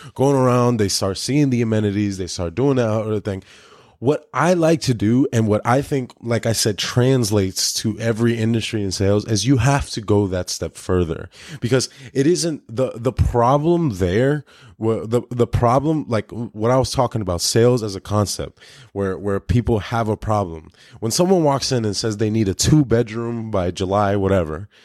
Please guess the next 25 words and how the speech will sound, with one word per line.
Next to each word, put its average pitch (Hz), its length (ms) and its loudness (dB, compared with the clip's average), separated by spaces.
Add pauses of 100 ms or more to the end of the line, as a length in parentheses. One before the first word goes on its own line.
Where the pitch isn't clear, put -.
(320)
that 143 380 0
isn't 117 380 2
the 87 100 -2
problem, 73 760 -2
okay? 104 360 -2 (260)
There 156 280 0
is 123 440 -2
no 156 600 2
shortage 117 640 2
of 95 160 -4
apartments 107 640 0
in 95 200 -6
the 92 100 0
South 117 360 2
Florida 101 400 0
area. 98 440 -6 (340)
Please, 135 480 2
I, 104 300 0 (260)
that, 113 340 -2
that 120 300 0
is 104 220 -2
not 131 400 0
an 117 100 0
issue 107 320 -2
whatsoever. 85 840 0